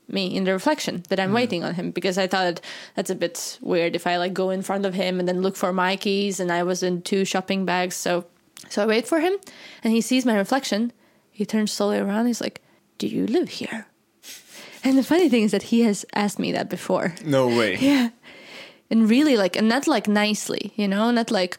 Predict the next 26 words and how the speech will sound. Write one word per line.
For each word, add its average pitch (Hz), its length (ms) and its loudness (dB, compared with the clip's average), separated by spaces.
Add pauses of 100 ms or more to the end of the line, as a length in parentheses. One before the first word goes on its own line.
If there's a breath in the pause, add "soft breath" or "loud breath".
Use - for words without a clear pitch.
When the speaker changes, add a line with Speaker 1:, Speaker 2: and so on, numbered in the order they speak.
(140 loud breath)
Speaker 1:
"Oh, - 300 0
do 226 80 0
you 247 80 4
live 370 180 2 (100)
here?" 208 280 -4 (120)
Or, 208 440 2
"Sorry, 302 300 2
I 262 40 2
didn't 226 200 0
see 294 300 2
you. 185 300 0
Uh, 196 340 0
you 233 120 2
live 392 220 2
here 180 160 2
as 196 140 -4
well." 220 260 0 (180 loud breath)
No, 294 120 2
no, 277 100 2
no. 190 240 -2 (140)
It's 208 160 -2
like, - 180 -4 (760)
"Do 196 100 -2
you 185 240 0
live 196 260 0 (120)
here?" - 260 -6